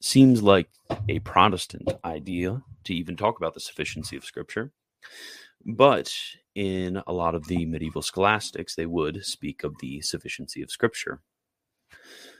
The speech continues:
So I wanted to, my argument, at least from this section,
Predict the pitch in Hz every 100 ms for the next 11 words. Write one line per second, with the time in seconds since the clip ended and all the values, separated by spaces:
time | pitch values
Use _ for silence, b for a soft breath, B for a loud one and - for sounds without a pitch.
0 | B - - 95 - 87 87 95 98 87
1 | - - 85 78 - 101 - 80 73 78
2 | 78 - 73 82 87 - - - 73 69
3 | - - 78 - - 107 123 139